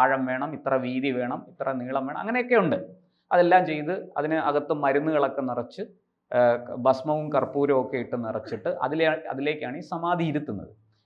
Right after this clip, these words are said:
ഇരുത്തിയിട്ട് നെഞ്ചൊപ്പം ഭസ്മം, കർപ്പൂരം ഒക്കെ നിറയ്ക്കും. കർപ്പൂരം പൊടിച്ച് അതും ഭസ്മവും ഒക്കെ ചേർത്ത് നിറയ്ക്കും. കാരണം ഈ മൃതദേഹം അഴുകി മണ്ണിനോട്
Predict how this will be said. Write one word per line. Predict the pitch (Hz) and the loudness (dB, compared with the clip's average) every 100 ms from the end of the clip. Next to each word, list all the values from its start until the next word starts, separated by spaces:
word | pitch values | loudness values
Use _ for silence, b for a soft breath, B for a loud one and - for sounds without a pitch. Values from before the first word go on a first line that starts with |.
| - | -2
ഇരുത്തിയിട്ട് | 160 202 196 131 156 180 - 135 | -2 2 0 2 0 -4 -8 -4
നെഞ്ചൊപ്പം | 156 214 220 156 - - 165 - - 120 | -2 0 0 0 0 0 0 -2 -16 -6
ഭസ്മം, | - - 139 135 - _ - | -4 -4 -6 -6 -12 _ -6
കർപ്പൂരം | 113 117 170 131 127 - | -6 -4 -4 -2 -2 -6
ഒക്കെ | 113 - 107 | -8 -6 -6
നിറയ്ക്കും. | 95 92 98 | -8 -10 -4
കർപ്പൂരം | 120 - 135 135 120 | -4 -2 -4 -2 -2
പൊടിച്ച് | 110 104 147 - _ _ _ | -6 -8 -12 -14 _ _ _
അതും | 120 135 - 120 | -2 -2 -4 -2
ഭസ്മവും | 117 - 139 123 | -2 -2 -4 -4
ഒക്കെ | 127 110 | -4 -4
ചേർത്ത് | 107 104 170 139 | -6 -8 -8 -6
നിറയ്ക്കും. | 98 - _ _ _ _ _ _ - | -6 -10 _ _ _ _ _ _ -8
കാരണം | 135 147 | -4 -2
ഈ | 139 | -2
മൃതദേഹം | 139 151 170 175 175 131 | -2 0 2 2 0 -2
അഴുകി | 123 143 165 156 156 - 120 | 0 0 -2 -4 -6 -6 -2
മണ്ണിനോട് | 131 151 160 160 | 0 0 0 -2